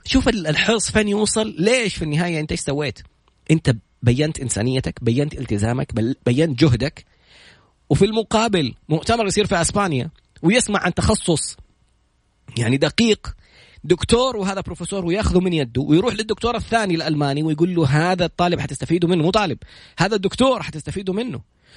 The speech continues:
والطبيب الثاني المرخص إنه يعطي له الشهادات يرفع سماعة على مدير المستشفى ويقول له: "إحنا جايبين طبيب عربي وحنستفيد منه". وأول اجتماع يقول لهم: "إذا واجهتكم مشاكل ولا بعض العمليات استشيروا الدكتور عبد الهادي العمودي".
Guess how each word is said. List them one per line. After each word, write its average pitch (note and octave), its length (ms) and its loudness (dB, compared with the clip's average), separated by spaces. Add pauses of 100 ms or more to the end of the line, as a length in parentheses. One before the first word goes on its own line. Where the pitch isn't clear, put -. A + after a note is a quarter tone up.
(180)
والطبيب F3 800 0
الثاني A3 340 2
المرخص G#3 600 2
إنه E3+ 180 2
يعطي D#3+ 240 -2
له G#3 80 2
الشهادات D3 560 0 (380)
يرفع F3+ 320 0
سماعة F3+ 420 0
على D#3 200 0
مدير D#3+ 260 4
المستشفى F#3 520 -2
ويقول D#3 360 2
له: F3+ 80 4
"إحنا E3 180 -4
جايبين D#3 360 0
طبيب F3+ 440 0 (1040)
عربي D3+ 500 2
وحنستفيد D3 600 -2
منه". G#3 180 0
وأول A#3+ 580 2
اجتماع G3+ 640 -2 (100)
يقول F3+ 280 0
لهم: G#3 360 0 (540)
"إذا D#3 220 6
واجهتكم D3 840 0 (600)
مشاكل E3 480 0
ولا C#3+ 400 2
بعض C#3 200 0
العمليات D3+ 480 0
استشيروا A3 520 2
الدكتور D#3+ 320 -2
عبد A2 160 -2
الهادي A2 220 -4
العمودي". F#2 380 -8